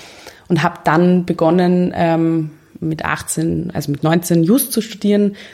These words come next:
Eigentlich auch dann langsam mal mit dem Hintergedanken, eher in die, in, in eine, in ein politischeres Umfeld zu gehen. Also jetzt nicht,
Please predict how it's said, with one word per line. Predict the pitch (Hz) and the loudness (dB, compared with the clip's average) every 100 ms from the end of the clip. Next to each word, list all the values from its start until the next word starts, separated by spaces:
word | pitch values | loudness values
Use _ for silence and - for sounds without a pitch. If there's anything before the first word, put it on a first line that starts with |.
| - - _ _ _ _ _ _ | -20 -20 _ _ _ _ _ _
Eigentlich | - 175 220 196 202 - | -2 2 2 2 0 -2
auch | - | -2
dann | - 135 180 - 180 107 | 0 2 2 0 -4 -4
langsam | 170 160 175 196 | -2 -2 0 0
mal | 180 | 2
mit | 175 180 | 2 0
dem | |
Hintergedanken, | 175 190 175 170 160 165 175 165 165 | 0 0 -2 -2 -2 -2 -2 -2 0
eher | 165 165 160 165 165 | 2 4 2 0 0
in | - 160 | 0 0
die, | 160 156 156 156 | 0 2 0 -2
in, | - - - | -4 -8 -6
in | - | -4
eine, | 156 160 160 156 156 165 | 0 0 0 0 0 -2
in | 165 | -2
ein | 160 | -2
politischeres | 160 175 175 175 - 156 156 | 0 -2 0 -2 0 0 0
Umfeld | 180 175 175 156 | 0 2 2 0
zu | - | -4
gehen. | 151 143 147 | -2 0 0
Also | 151 | 0
jetzt | 156 | 2
nicht, | 175 - | 0 -2